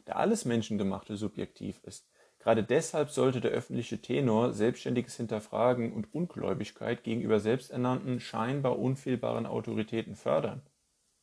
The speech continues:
Final gilt zu sagen, dass man nie auf nur eine Quelle vertrauen sollte und sich stets fragen soll, ob das Tun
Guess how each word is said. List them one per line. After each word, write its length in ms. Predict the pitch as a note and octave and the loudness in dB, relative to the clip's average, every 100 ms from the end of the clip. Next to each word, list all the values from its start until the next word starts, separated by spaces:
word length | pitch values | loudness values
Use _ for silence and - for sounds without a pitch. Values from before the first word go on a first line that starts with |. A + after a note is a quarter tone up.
| _ _ _ _ | _ _ _ _
Final 360 | - A2+ C#3+ F3 | -2 2 2 2
gilt 180 | E3+ | 0
zu 120 | - B2 | 0 2
sagen, 500 | G#2+ A#2+ A#2 G2+ G2 | 4 4 4 0 -6
dass 180 | G#2+ - | -8 -4
man 160 | G2+ | 0
nie 160 | G#2+ B2+ | 2 2
auf 180 | C#3 - | 0 -2
nur 140 | G#2 | -6
eine 260 | - B2+ C#3 | -2 0 0
Quelle 280 | - G2 G2 | 0 -2 -2
vertrauen 480 | G#2+ - - A2+ | -8 -8 -10 -8
sollte 340 | G2+ G2 - - _ _ _ _ | -8 -10 -12 -16 _ _ _ _
und 140 | A2 | -8
sich 140 | A2+ - | -6 -4
stets 360 | B2 D#3+ F#3+ | 2 2 0
fragen 420 | - G2+ F#2 G2 | -6 -4 -4 -4
soll, 320 | G2+ G2 C3 C#3+ _ _ _ | -2 2 0 0 _ _ _
ob 220 | - - | -10 -6
das 260 | B2+ A2 - | -4 -4 -6
Tun 500 | - C#3 E3 G#3 G#3+ | -4 0 4 2 2